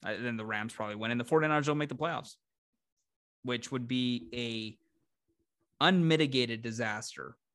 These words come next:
for, <laughs> for the forty-niners. Shanahan, by the way, we talk about bad coaches. Shanahan's win-loss record, we, we spoke on it earlier this year. It's, it's, uh, it's not good,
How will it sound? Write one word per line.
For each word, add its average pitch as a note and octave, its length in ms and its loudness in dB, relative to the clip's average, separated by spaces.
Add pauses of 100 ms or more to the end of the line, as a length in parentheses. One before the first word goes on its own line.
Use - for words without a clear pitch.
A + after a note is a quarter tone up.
(320)
for, G#2 500 -6 (240)
<laughs> - 920 -12
for C#3 100 0
the B2+ 60 -4
forty-niners. B2 500 0 (160)
Shanahan, F#3+ 520 2
by C3 140 4
the B2 100 0
way, A#2 280 -2 (680)
we D#3+ 120 -2
talk A3+ 240 0
about F3+ 240 2
bad E3+ 240 4
coaches. - 400 0 (520)
Shanahan's G#3 880 -2
win-loss F3 540 0
record, A2 340 -6
we, E3+ 200 -2
we F#3+ 140 -4
spoke C4+ 340 -10
on B3+ 100 -4
it G3 100 -2
earlier F#3+ 280 0
this C#3 200 -4
year. A#2 280 -4
It's, - 340 -10
it's, - 320 -12
uh, B2+ 580 -6
it's - 200 -12 (340)
not C4+ 380 -6
good, B3+ 360 -4